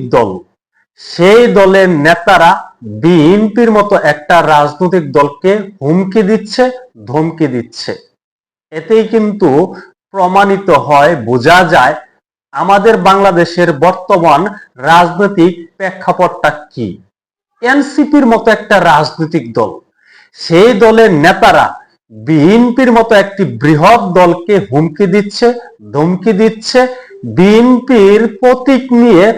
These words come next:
টানা হেচড়া করছে, বিএনপির দানের শীষ কেড়ে নেওয়ার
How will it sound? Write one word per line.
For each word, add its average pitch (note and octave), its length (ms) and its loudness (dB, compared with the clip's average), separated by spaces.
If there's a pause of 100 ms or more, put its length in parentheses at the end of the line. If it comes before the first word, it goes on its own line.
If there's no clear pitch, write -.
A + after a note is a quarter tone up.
(280)
টানা G#3 360 -2
হেচড়া D#3 380 -2 (100)
করছে, C#3+ 400 -2 (560)
বিএনপির G#3+ 600 0 (120)
দানের F#3+ 320 2 (100)
শীষ F#3 220 2 (300)
কেড়ে B3+ 260 2 (100)
নেওয়ার G#3+ 320 4